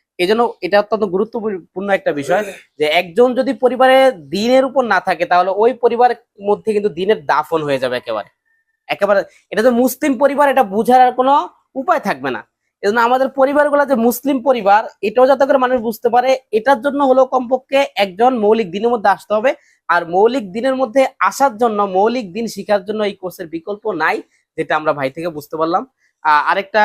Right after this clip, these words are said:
ভাই গুরুত্বপূর্ণ বিষয় তুলে ধরেছেন, সেটা হচ্ছে ভাই যেটা বুঝতে পেরেছেন প্রত্যেক পাড়ায় পাড়ায়, এলাকায় এলাকায়, মহল্লায় মহল্লায়, মসজিদে মসজিদে, মাদ্রাসা মাদ্রাসায় এই কোর্সগুলোর আয়োজন করা জরুরি।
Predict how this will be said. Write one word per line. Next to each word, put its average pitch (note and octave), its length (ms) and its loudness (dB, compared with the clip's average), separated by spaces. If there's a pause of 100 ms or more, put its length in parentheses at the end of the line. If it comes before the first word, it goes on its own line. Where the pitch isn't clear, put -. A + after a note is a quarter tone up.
ভাই F3+ 220 0
গুরুত্বপূর্ণ G3 460 -6
বিষয় E3+ 260 -8
তুলে E3+ 180 -8
ধরেছেন, F3 340 -8
সেটা C#3+ 180 -10
হচ্ছে D3+ 220 -8 (440)
ভাই C#3+ 340 -2
যেটা G3+ 220 -2
বুঝতে F3+ 280 -10
পেরেছেন G3+ 340 -6
প্রত্যেক F#3 480 -4 (360)
পাড়ায় F#3 360 2
পাড়ায়, F#3 380 2
এলাকায় F3 360 0
এলাকায়, F3+ 420 0
মহল্লায় F3 460 0
মহল্লায়, F3 420 0
মসজিদে D3+ 460 -10
মসজিদে, F3 360 -10
মাদ্রাসা D3+ 440 -8
মাদ্রাসায় F3 480 -6 (380)
এই D#3 80 -4
কোর্সগুলোর E3 440 -4
আয়োজন D#3 340 -2
করা F3+ 160 -2
জরুরি। F3+ 360 -4